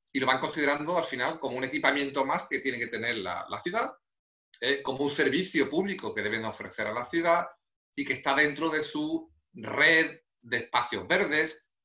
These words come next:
de-, dentro de su red de espacios culturales, de, de su red de espacios de participación ciudadana, con lo cual ahora sí es, eh, algo más fácil que cuando empezaron los huertos en España, lo-, este tipo de huertos modernos,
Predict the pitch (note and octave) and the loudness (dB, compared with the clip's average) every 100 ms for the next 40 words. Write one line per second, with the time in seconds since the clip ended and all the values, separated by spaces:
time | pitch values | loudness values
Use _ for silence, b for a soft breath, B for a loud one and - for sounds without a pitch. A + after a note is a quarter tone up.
0 | _ - A#2+ - - C#3+ C#3+ - C3+ A2 | _ -8 -8 -8 -4 -2 0 0 0 2
1 | D3 D3+ D3 A#2+ A#2 B2+ C#3 - C#3 - | 4 4 4 -6 -4 -4 -4 -4 -4 -2
2 | G2 D#3+ D#3+ C#3 C#3 - - - G#2+ A2+ | 2 4 4 2 0 -6 -14 -14 -10 -8
3 | - D3 C3+ A#2+ - B2 - B2+ A#2+ - | 0 2 2 -4 0 0 2 -2 -2 -6
4 | _ _ _ - A#2 A#2 A#2 - - G#2 | _ _ _ -6 -2 0 0 -4 -14 -6
5 | G#2+ B2+ B2 - F2+ G#2 D3+ C#3+ B2+ - | -4 -4 -6 -4 -4 2 2 2 -4 -6
6 | _ _ _ _ _ A2 A2+ D3+ F3 G3 | _ _ _ _ _ -4 4 6 8 8
7 | G#3 A3 - G#3 G3+ G3+ - - _ _ | 8 4 2 2 6 6 4 -8 _ _
8 | _ C#3 C#3+ C#3 C3+ C3 C3 D3+ D3+ D3 | _ 2 6 8 8 8 6 4 0 2
9 | C#3+ C#3 - C#3+ C#3 - D#3 D#3 - _ | 2 2 0 2 2 2 0 0 -4 _
10 | _ _ - B2+ C#3 D3 C3 A2+ - A2 | _ _ 2 6 6 8 6 4 2 0
11 | G#2+ G2 G#2+ A2+ A2+ A#2 A#2 A#2 B2 A#2+ | -2 -4 -4 -2 0 0 -2 -2 -6 -8
12 | - G#2+ A2 - B2+ B2 G2 G2+ - - | -10 -10 -10 0 2 4 0 -2 -6 -4
13 | C3+ B2+ A2 A#2+ A#2 A2 G#2+ A2 A#2 B2 | -4 -2 0 0 -2 -4 -2 -2 -2 -6
14 | C#3 | -10